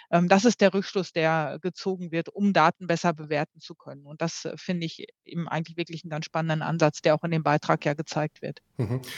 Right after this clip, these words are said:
Speaker 2: Und die Autoren gehen natürlich noch tiefer rein und identifizieren jetzt einzelne Datenwerttreiber. Vielleicht können Sie da einen Überblick geben, was das für Werttreiber sind.
Speaker 1: Genau. Und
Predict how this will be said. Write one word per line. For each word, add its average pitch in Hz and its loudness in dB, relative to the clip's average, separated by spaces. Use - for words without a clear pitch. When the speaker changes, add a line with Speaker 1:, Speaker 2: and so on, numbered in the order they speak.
Speaker 2:
Und 131 0
die 147 6
Autoren 156 2
gehen 135 4
natürlich 131 0
noch 123 2
tiefer 123 -4
rein 120 0
und 127 0
identifizieren 147 2
jetzt - 2
einzelne 110 2
Datenwerttreiber. 110 -2
Vielleicht 120 -2
können 147 2
Sie 127 -2
da 147 0
einen 131 0
Überblick 156 2
geben, 135 0
was 151 2
das 139 0
für 123 -2
Werttreiber 117 -2
sind. 90 0
Speaker 1:
Genau. 180 10
Und 190 8